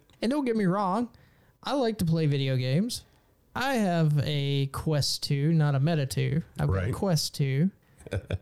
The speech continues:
Speaker 1: And
Speaker 2: I do too.
Speaker 1: and I play on that if I got the chance to play on it. I mean, you know, in the last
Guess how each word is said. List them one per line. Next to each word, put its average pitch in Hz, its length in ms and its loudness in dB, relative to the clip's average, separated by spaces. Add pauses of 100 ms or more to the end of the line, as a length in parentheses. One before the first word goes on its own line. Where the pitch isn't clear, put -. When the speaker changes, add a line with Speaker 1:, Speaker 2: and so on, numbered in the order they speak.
(120)
Speaker 1:
And 170 640 0
Speaker 2:
I 104 60 -2
do 113 200 0
too. 98 280 0 (140)
Speaker 1:
and 185 340 0
I 196 120 -2
play 185 260 0
on 185 140 2
that 180 160 -2 (220)
if - 420 -4
I 233 100 -2
got 214 340 -2
the 160 140 4
chance 156 720 0
to 135 80 -4
play 135 320 -4
on 135 200 -4
it. 143 120 0
I 151 80 2
mean, 151 360 0
you 151 160 0
know, 139 240 2
in 160 180 2
the 143 80 4
last 147 560 -2